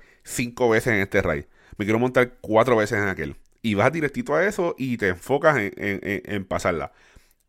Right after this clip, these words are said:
Ah, voy a hablar del Halloween Not So Scary, ya que ustedes fueron al, al Christmas. El Halloween Not So Scary, la diferencia es que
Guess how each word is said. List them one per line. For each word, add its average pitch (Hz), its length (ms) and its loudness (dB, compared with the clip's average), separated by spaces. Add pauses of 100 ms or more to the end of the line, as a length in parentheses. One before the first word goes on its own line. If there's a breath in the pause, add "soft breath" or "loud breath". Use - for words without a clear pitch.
(140)
Ah, 101 200 4
voy 117 140 4
a - 20 8
hablar 151 180 6
del 156 160 4
Halloween 147 640 2
Not 139 140 0
So 139 140 0
Scary, 104 520 2 (180)
ya 90 180 -2
que 98 100 0
ustedes 107 260 -2
fueron 113 240 2
al, 113 180 2
al 113 260 2
Christmas. 92 540 -6 (520 soft breath)
El 113 80 0
Halloween 139 260 2
Not 156 80 -4
So 165 100 0
Scary, 170 280 2
la 127 100 6
diferencia 113 640 2
es 185 100 -2
que - 380 -2